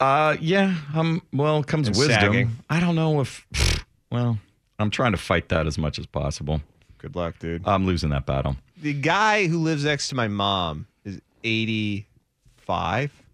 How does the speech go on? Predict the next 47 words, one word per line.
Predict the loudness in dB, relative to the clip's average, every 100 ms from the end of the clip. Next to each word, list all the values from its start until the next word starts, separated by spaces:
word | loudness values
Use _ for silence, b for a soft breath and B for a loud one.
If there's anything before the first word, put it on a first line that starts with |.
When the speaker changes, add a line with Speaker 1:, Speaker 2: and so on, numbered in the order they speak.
| -2
Speaker 1:
Yeah. | 2 2 0
Speaker 2:
Eighty-five | -6 -6 -2 0 0
years | -2
old. | -4 -4 -8 _ _ _ _ _ _ _
One | -6 -2
of | 0
the |
most | 0 -2 -4 -8
fit | _ -20 _ -8 -8
people | -6 -6 -4 -4 -4
I've | -6 -6
ever | -6 -4
seen | -4 -4 -4
in |
my | -4
entire | -6 -10 -8 -4 -4
life. | -4 -6 -10 _ _ -2
Like, | -2 -2 -10
he | -10 -6
still | -4 -4 -2 0
Speaker 1:
Yeah. |
Speaker 2:
puts | 0 -2
up | -4
drywall | -8 -6 -2 0 0 -2 -4 -6 -12 b b b
and, | -6
like, | -6 -6 -6
builds | -2 -2 -2
shelves. | -4 -2 -2 -2 -4 -8 -14 -6
Speaker 1:
Yep. | 0 2 0 -6 _
Speaker 2:
Eighty-five | -2 0 0 0 2
years | 0 0
old. | -2 -4 b
Speaker 1:
I | -2
know. | 0 2
Speaker 2:
Wrinkled | 2 2 0 2
everywhere. | 2 0 -2 -6 -8 _ _ _ 0
Speaker 1:
Oh, | 2 2
yeah. | 2 2 0
Speaker 2:
One | 2
of |
the | 2
healthiest | 2 0 0 0 0 0
dudes | 0 2
I've | 2
ever | 4 2
met. | 2 2 2
Speaker 1:
Yeah. | 0 -2